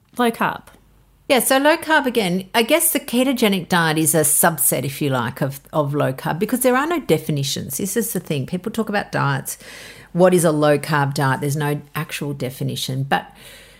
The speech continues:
Speaker 2: the majority of people in our society, <sighs> probably eating, you know, maybe two hundred fifty grams of carbs a day. Some people would eat a hell of a lot more. Some people eating four hundred,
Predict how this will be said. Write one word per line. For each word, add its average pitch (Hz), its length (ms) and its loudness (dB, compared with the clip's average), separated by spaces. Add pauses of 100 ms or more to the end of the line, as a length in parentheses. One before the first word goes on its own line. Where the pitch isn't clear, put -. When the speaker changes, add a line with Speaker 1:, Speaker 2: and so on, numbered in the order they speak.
(580)
Speaker 2:
the 240 80 2
majority 254 560 2
of - 140 -6
people 180 300 -2
in 160 180 -6 (100)
our 185 240 0
society, 143 840 -2 (200)
<sighs> - 180 -20
probably 254 320 -4
eating, 143 480 -2 (140)
you 208 100 -2
know, 180 100 0
maybe 180 520 0
two - 100 -4
hundred 170 220 -2
fifty 165 260 -4
grams 151 420 -4
of 147 140 -10
carbs 147 400 -6
a 156 60 -2
day. 151 640 -2 (880)
Some - 360 0
people 180 260 2
would 156 120 0
eat 139 140 0
a 135 40 2
hell 135 220 -2
of 135 80 0
a 139 80 2
lot 131 220 -4
more. 139 200 0
Some 139 220 -2
people 143 240 -2
eating 139 160 -2
four 139 300 -4
hundred, 143 580 -4